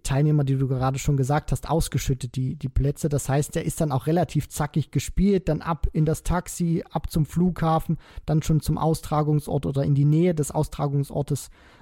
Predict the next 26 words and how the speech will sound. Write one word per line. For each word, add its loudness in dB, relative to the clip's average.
ähm, 0
fahren, 0
wo -2
man 4
dann 2
auch -4
nicht -2
mehr 2
so 4
einen 4
weiten 0
Anreiseweg 0
zur -4
Super 0
League 0
hat. -2
Vielleicht -2
nimmt 0
man 2
das -2
noch -2
mit. 0
Wenn 2
man's 2
abwägen 0
würde, 4